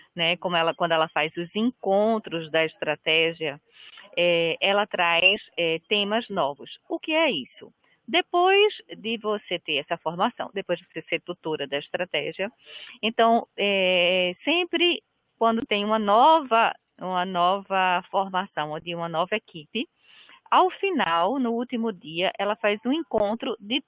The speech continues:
dos tutores que já foram, né, que já passaram pela estratégia. Nesse momento, ela traz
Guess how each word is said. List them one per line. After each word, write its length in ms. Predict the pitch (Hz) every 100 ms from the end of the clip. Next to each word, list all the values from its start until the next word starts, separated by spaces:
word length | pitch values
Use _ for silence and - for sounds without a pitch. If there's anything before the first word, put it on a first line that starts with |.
| _
dos 400 | - 196 240 -
tutores 640 | 311 269 233 233 240 320 -
que 140 | -
já 200 | 262 254
foram, 440 | 247 - 226 226 247 - _ _ -
né, 200 | 180 220
que 100 | -
já 160 | 214
passaram 640 | 220 285 - 226 262 262
pela 200 | 208 156
estratégia. 680 | 151 - 151 - - - - _ - - - _
Nesse 420 | 208 240 392 -
momento, 760 | 392 392 254 190 190 202 254 -
ela 280 | 214 220 233
traz 520 | 214 190 185 208 -